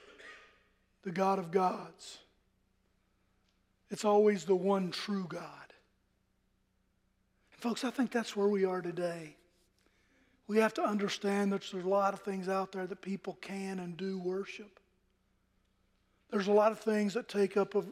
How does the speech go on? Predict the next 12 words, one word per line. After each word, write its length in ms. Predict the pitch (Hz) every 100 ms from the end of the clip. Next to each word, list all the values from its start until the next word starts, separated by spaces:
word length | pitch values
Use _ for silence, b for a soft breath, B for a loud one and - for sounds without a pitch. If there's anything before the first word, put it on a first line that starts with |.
| -
our 160 | 185 185
time 580 | 185 220 220 202 185 185
and 80 | 175
of 120 | 170
our 140 | 190
devotion 680 | 175 170 202 208 - 202 175
and, 180 | 170 170 b b b b _ -
and 240 | 175 170
our 120 | 170
resources 800 | 190 214 208 - 185 180 - 165
and 100 | 180
everything. 540 | 185 180 170 180 165